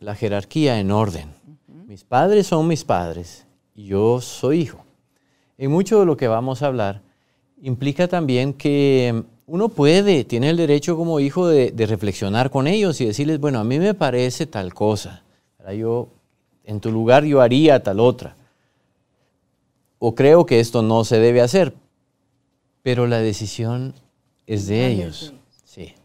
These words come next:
Speaker 1: Y eso es importante, porque si no, también estamos, eh, al usurpar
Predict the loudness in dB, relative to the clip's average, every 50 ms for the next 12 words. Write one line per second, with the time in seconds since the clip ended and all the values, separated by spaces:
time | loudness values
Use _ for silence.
0 | _ _ _ _ _ _ _ _ _ _ -14 -6 0 2 2 2 2 0 -2 -4
1 | -4 -4 -6 -6 -6 -6 -8 -6 -6 -6 -4 -4 -6 -6 -8 -10 -10 -16 _ _
2 | _ _ _ _ _ _ _ _ -10 -8 -6 -4 -4 -4 -4 -2 -2 -2 -2 -2
3 | -4 -4 -4 -6 -4 -4 -4 -4 -4 -4 -4 -6 -6 -6 -6 -4 -4 -2 -4 -4
4 | -4 -6 -8 -8 -6 -6 -4 -4 -6 -6 -4 -2 0 0 -2 -4 -4 -6 -4 -2
5 | -2 -2 -4 -2 -2 0 0 2 0 0